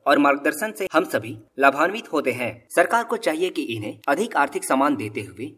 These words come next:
राज्य के सभी बुजुर्गों को एक समान पेंशन का लाभ दे। सरकार के इस कदम से उन्हें आंतरिक खुशी मिलेगी और वे किसी पर बोझ नहीं बनेंगे। इन्हें पेंशन योजना में शामिल करने के लिए बीपीएल,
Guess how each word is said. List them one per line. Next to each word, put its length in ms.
राज्य 260
के 60
सभी 240
बुजुर्गों 440
को 200
एक 120
समान 300
पेंशन 280
का 120
लाभ 280
दे। 200
सरकार 440
के 60
इस 120
कदम 240
से 180
उन्हें 260
आंतरिक 340
खुशी 240
मिलेगी 420
और 140
वे 140
किसी 280
पर 160
बोझ 260
नहीं 200
बनेंगे। 440
इन्हें 200
पेंशन 320
योजना 340
में 120
शामिल 320
करने 280
के 120
लिए 260
बीपीएल, 480